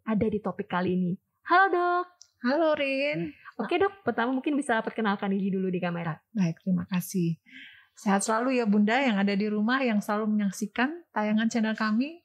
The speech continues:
Speaker 2: Puri Bunda yang luar biasa ya, mudah-mudahan untuk Puri Bunda sekalian. Saya Dokter Dia Kenyawati, spesialis anak konsultan yang bertugas di Rumah Sakit Puri Bunda.
Speaker 1: Oke, Dok.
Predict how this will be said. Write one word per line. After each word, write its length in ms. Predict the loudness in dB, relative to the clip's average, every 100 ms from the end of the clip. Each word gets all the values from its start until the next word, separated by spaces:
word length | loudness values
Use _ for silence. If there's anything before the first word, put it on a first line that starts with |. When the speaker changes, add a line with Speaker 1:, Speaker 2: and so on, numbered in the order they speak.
| -4
Speaker 2:
Puri 160 | 0
Bunda 240 | 2 2 2
yang 160 | 2
luar 160 | 0 2
biasa 400 | 2 0 0 0
ya, 160 | 0 0
mudah-mudahan 560 | 2 2 2 0 0 0
untuk 160 | -2 -2
Puri 160 | -4
Bunda 240 | 0 0 -2
sekalian. 560 | -2 -2 0 2 0 -2 -12 -16 -18 -10
Saya 400 | -2 2 4 2
Dokter 400 | 2 -2 0 2
Dia 240 | 2 0
Kenyawati, 640 | 0 0 2 0 0 0 0
spesialis 560 | 0 -2 0 -2 -2
anak 160 | -4 -2
konsultan 560 | -2 0 0 0 -2 0
yang 160 | 2
bertugas 560 | 2 0 -4 -2 -2 -2
di 160 | -4
Rumah 240 | -2 -2 -2
Sakit 400 | -6 -8 -10 -6
Puri 240 | -2 0
Bunda. 400 | 0 2 2 2 -2 -4 -8 _ _ _ _ _ _ _ _ _ _ -2
Speaker 1:
Oke, 240 | 0 2
Dok. 240 | 0 0